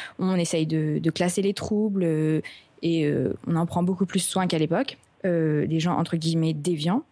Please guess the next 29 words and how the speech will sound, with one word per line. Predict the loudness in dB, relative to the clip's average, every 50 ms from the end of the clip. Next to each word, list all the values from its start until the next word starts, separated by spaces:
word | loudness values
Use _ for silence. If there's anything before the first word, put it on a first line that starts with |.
| _ -6 -2
donc | 0 0 2 2
déviants | 0 0 0 2 0 2
de | 0 0
cette | 0 0 -2 -2 0
norme, | -2 0 0 2 2 2 0 0 0
euh, | 0 0 -2 -2 -4 -6 -10 -14 _ _ _ _ _ -2
assez | -2 -2 -2 0 -2 -2 -2 0 -2
étrange. | -2 -2 -2 -2 -2 0 0 0 -2 -4 -6 -8 _ _ -6 -2
Euh, | -2 0 2 2 2 2 0 0 0 0 -2 0 0 0 0 0 -2 -2 -4 -4
mais, | -2 -2 0 0 2 2 2 2
euh, | 2 2 0
donc | 0 0 0 0
voilà, | 2 0 0 0
donc | 0 -2 -2
ça | -2 0
c'était | 0 0 0 0
pour | -2 0 0 0
un | 0 0
petit | 0 -2 -2 0
mot | 0 0 -2
d'histoire. | -2 -4 -8 -6 -4 -2 -2 -2 -2 -4 -6 -8 _ _ _ _ _ _ -18 -8 -4
Et, | -2 0 0 0 0 0
euh, | 0 0 0 0 0 0 0 0 0 0 0 0 0 -2 -2 -4 -8 -12 _ _ _ -4
et | -2 0 0
aujourd'hui, | 0 0 0 -2 -2 0 0 0 0
on | 0 0
a | 0 0 0
des | 0 0
classifications, | 0 -2 -4 -4 -6 -8 -4 -2 -2 -2 -2 -2 -2 0 2 2 2 2